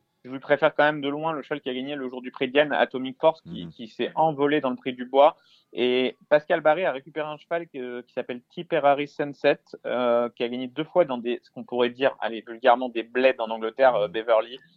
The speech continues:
Speaker 1: et Hamilton, qui sont pas des hippodromes de référence, mais le cheval est splendide.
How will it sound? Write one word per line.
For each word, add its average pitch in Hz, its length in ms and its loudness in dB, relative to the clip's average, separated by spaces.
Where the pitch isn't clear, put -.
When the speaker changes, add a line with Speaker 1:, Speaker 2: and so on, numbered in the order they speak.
Speaker 1:
et 113 80 0
Hamilton, 120 460 0
qui - 80 -20
sont 110 140 -12
pas 123 100 2
des 123 180 -8
hippodromes 123 360 -6
de 120 80 -2
référence, 123 520 0
mais 110 100 -10
le 113 80 -10
cheval 143 240 0
est 107 60 -10
splendide. 175 800 -2